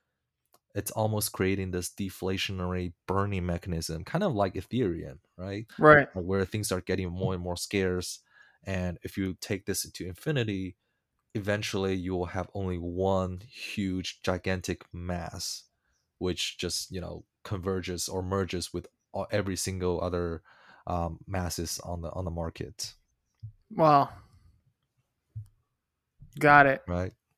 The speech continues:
Speaker 2: Yeah, that's
Speaker 1: blowing.
Speaker 2: really, really, <laughs> yeah, I mean, so I'm, I'm assuming this is all on the Ethereum chain as well, so.
Speaker 1: Yeah, everything's on, on E R C twenty. And, um, just one last thing about, you know, the fascinating thing about it is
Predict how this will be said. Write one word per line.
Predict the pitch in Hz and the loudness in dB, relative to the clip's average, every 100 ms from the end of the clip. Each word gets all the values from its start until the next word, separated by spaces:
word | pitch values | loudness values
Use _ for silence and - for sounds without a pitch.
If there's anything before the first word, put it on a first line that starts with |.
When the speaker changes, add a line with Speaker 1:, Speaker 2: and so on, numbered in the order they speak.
| _ | _
Speaker 2:
Yeah, | 220 156 165 151 131 | 6 12 12 12 12
that's | 139 - - 92 90 | 10 6 4 2 2
Speaker 1:
blowing. | 85 85 87 - - 170 | 0 0 -2 -6 -10 -6
Speaker 2:
really, | 156 151 185 175 147 | 6 12 12 12 12
really, | 139 147 147 - 147 | 12 12 12 8 4
<laughs> | |
yeah, | 143 131 - - | 6 4 0 -2
I | 131 | -2
mean, | 131 123 123 - - - - - - - | -2 -2 -4 -8 -20 -20 -20 -20 -18 10
so | 180 165 160 180 | 12 12 12 10
I'm, | 165 156 160 | 6 6 4
I'm | 160 | 4
assuming | 160 170 156 | 6 8 8
this | 143 - | 6 8
is | 143 | 10
all | 139 139 | 12 12
on | 135 | 10
the | 131 | 4
Ethereum | 120 135 131 131 | 4 6 6 4
chain | 143 131 | 2 2
as | 127 131 | 4 8
well, | 131 131 | 8 6
so. | - 123 127 127 - - - | 2 -2 -2 -4 -12 -20 -8
Speaker 1:
Yeah, | 104 101 92 - - | 2 6 6 6 0
everything's | 104 104 101 90 | -2 0 0 4
on, | 92 90 87 | 4 4 2
on | 95 95 92 90 | -4 0 0 2
E | 92 | 2
R | 87 | 0
C | 90 | -2
twenty. | - 90 95 98 - - - - - | -4 0 0 0 -6 -18 -8 -6 -2
And, | - 90 87 85 - | 0 2 2 0 -2
um, | 90 87 85 82 - _ | 0 2 0 -4 -8 _
just | 110 107 | 0 0
one | 101 104 | 2 6
last | 98 95 - | 6 6 2
thing | 98 | 2
about, | 90 92 90 - - | 6 6 4 -2 -8
you | 98 | -2
know, | 90 87 | 0 0
the | |
fascinating | - 95 - 92 90 | 0 0 2 0 2
thing | 90 87 | 0 2
about | 87 85 | 4 4
it | 82 | 2
is | 87 85 | -4 -8